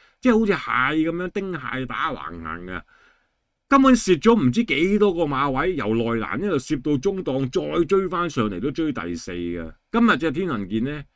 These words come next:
如果跑草地啦，如果唔係今日走外檔着數呢，呢隻天行健呢，就係又係俾外邊嗰隻得心之魚冚過嘅，又係賀銘年，又係外邊冚上嚟。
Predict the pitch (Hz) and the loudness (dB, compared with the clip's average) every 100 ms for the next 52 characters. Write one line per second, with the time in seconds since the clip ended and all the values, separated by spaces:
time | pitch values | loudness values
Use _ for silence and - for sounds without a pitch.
0 | _ _ 107 117 208 131 165 - 123 175 | _ _ -2 2 0 0 -4 -2 -2 -2
1 | 139 151 170 170 170 170 131 110 165 190 | -2 -2 -2 -4 -4 -6 -2 0 2 2
2 | 110 110 175 185 127 110 135 139 113 117 | 0 -2 -4 -4 -4 -4 -4 -2 -2 -2
3 | 120 120 113 120 107 - 127 135 143 143 | 0 -2 -2 -4 -6 -4 -2 -2 -2 -4
4 | 165 202 175 135 160 139 95 87 107 135 | 2 2 2 0 -2 -2 -6 -4 -4 -4
5 | 135 _ _ - 156 147 139 139 135 139 | -8 _ _ -2 0 0 0 0 0 -2
6 | 123 175 156 120 117 120 147 151 139 156 | 0 0 2 0 0 0 0 -2 -4 -6
7 | 165 151 135 151 117 95 87 92 131 113 | -6 -6 -4 -2 0 -2 -6 -6 -6 -4
8 | 90 92 87 - _ - 151 147 135 143 | -6 -6 -8 -12 _ -2 0 0 0 2
9 | 131 135 139 151 120 95 85 _ - 160 | 2 0 -4 -2 -2 -2 -6 _ -4 -2
10 | 151 156 143 147 135 135 117 139 139 123 | 0 0 2 0 0 -2 0 0 0 -4
11 | 185 151 135 117 90 80 | -4 -2 -2 -2 -2 -6